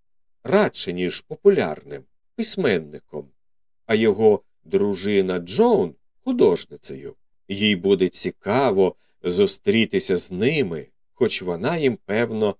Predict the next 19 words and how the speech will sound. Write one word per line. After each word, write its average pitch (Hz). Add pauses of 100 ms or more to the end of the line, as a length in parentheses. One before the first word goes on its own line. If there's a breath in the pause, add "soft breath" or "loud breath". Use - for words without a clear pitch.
(260)
видасться 101 (220)
жахливою 220
міщанкою. 98 (540)
Ані 175
вона, 104 (340)
ані 151
Джайлз 143 (360)
ніколи 208 (240)
не 107
вдавали 101
із 101
себе 156 (260)
інтелектуальних 113
снобів, 110 (340)
подумала 98
Гвенда. 92 (540)
Лункий 110
гонг 190 (300)
велично 175